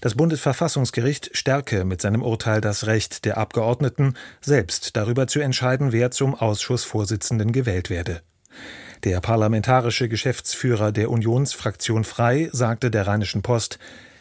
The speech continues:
die A F D solle, Zitat, „die selbstgewählte Opferrolle endlich ablegen“. Der Einsatz der Bundeswehr im Irak soll bis Anfang zweitausendsechsundzwanzig verlängert werden.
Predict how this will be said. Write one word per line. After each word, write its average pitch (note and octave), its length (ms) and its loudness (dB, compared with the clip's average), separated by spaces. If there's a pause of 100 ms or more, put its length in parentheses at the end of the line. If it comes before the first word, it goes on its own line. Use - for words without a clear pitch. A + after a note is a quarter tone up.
(120)
die C#3+ 160 2
A B2+ 120 0
F C3 160 0
D D#3 240 2
solle, B2+ 380 2
Zitat, - 600 -2
„die C#3+ 140 0
selbstgewählte A2 920 -2
Opferrolle G2+ 680 0
endlich A#2 480 -2
ablegen“. F#2 480 -4 (3000)
Der C#3 140 2
Einsatz E3 400 2
der C3+ 100 2
Bundeswehr A2+ 640 0
im B2 140 0
Irak F#2+ 680 -4
soll G#2 220 0
bis G2+ 180 -2
Anfang A2+ 380 -2
zweitausendsechsundzwanzig A2+ 1500 -2
verlängert A2 420 0
werden. E2+ 280 -2